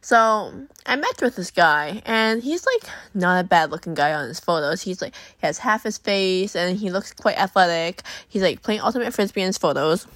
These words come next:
And we matched, and he's not usually my type, but, you know, again, no standards, right?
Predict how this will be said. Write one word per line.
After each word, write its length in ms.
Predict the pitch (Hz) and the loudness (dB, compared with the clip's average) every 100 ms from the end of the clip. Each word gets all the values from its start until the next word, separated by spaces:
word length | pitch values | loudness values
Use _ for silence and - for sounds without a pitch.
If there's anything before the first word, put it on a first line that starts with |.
| - - _ _ _ _ - - | -20 -20 _ _ _ _ -16 -2
And 180 | 311 359 | 2 2
we 100 | 349 | 2
matched, 380 | 233 165 170 214 | 2 2 0 -2
and 80 | |
he's 160 | 269 330 | -2 -2
not 140 | 370 | -2
usually 320 | 226 190 190 165 | -2 0 -2 -2
my 140 | 165 | -4
type, 400 | - 156 123 - | -4 -2 -2 -4
but, 160 | 165 131 | -4 -4
you 100 | 214 | -4
know, 260 | 160 95 - - - - | -4 -6 -8 -16 -20 0
again, 200 | 247 208 | 0 2
no 100 | 202 | -2
standards, 480 | - 190 165 - 67 | 0 0 0 -6 -4
right? 240 | 71 | -4